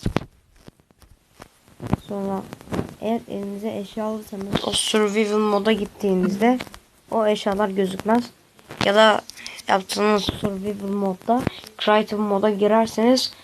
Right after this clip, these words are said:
Survival moddaki eşyalarınız gider. Evet, şimdi beş tane Diamond blok koyalım. Şimdi Survival modda Diamond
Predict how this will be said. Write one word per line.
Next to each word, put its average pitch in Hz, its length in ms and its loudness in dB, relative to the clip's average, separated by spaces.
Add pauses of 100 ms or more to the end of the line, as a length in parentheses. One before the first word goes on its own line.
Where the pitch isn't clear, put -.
(200)
Survival 208 580 2
moddaki 202 580 2
eşyalarınız 190 720 4
gider. 180 420 2 (1400)
Evet, 180 240 -2 (340)
şimdi 190 440 -4 (420)
beş 208 200 2
tane 180 360 0
Diamond 196 320 4 (120)
blok 180 220 0
koyalım. 175 480 0 (1500)
Şimdi 202 460 0
Survival 202 640 -2
modda 196 500 -2
Diamond 196 360 2